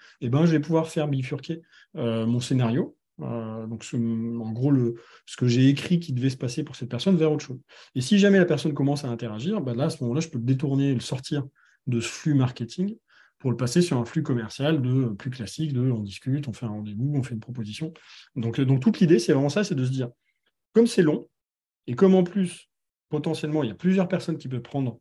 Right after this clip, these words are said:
la décision dans l'entreprise en question, et ben, juste une touche, ça suffit pas, en fait. On, on dit souvent qu'il faut, euh, cinq, sept touches, euh, avant que la personne soit prête à se décider.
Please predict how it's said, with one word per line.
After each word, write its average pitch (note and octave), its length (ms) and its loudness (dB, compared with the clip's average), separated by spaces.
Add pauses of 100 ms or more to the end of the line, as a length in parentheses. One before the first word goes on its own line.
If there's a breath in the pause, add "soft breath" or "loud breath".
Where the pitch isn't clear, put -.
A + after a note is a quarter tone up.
(140)
la A#2 120 -4
décision B2+ 600 0 (100)
dans C3 220 2
l'entreprise B2+ 480 0
en B2 60 0
question, A2+ 400 -8 (500 loud breath)
et B2+ 60 -4
ben, B2 380 0 (160)
juste D#3 340 4
une F3 160 8
touche, G3 240 2
ça D3+ 80 -2
suffit C3 320 -8
pas, B2 100 -10
en A2 80 -10
fait. - 220 -16
On, C3 140 -2
on D3 100 0
dit C#3+ 120 2
souvent D#3 280 2
qu'il D#3 140 -8
faut, C#3 260 -2
euh, A#2 220 -2 (240 loud breath)
cinq, C3 340 -2
sept C3 340 -4
touches, C3+ 380 -2
euh, A#2 320 0
avant B2 200 0
que B2+ 100 -4
la A2+ 80 -4
personne B2 340 -4
soit B2 140 -4
prête B2 200 -6
à A#2+ 80 -2
se A2+ 60 -2
décider. C3 400 -2